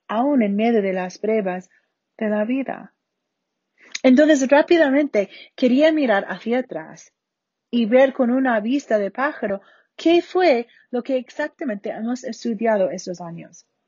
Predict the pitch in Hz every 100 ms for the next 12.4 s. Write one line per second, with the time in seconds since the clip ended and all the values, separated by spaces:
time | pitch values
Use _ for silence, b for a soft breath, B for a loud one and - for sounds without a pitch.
0 | _ _ _ 240 - 294 294 269 254 240
1 | 214 - 185 185 190 185 190 240 233 240
2 | - 254 190 170 175 b b b _ 208
3 | 208 214 196 196 202 196 165 170 _ _
4 | _ 196 202 208 220 - 175 175 - -
5 | 233 240 175 160 175 - _ _ _ _
6 | _ 185 170 160 156 151 175 165 160 165
7 | 170 - - - _ _ _ _ _ _
8 | _ _ _ _ _ _ B - 214 208
9 | 240 226 175 170 b b b 240 233 233
10 | 220 254 254 330 311 302 302 - 240 208
11 | 202 220 240 294 294 269 208 202 214 -
12 | 185 180 - -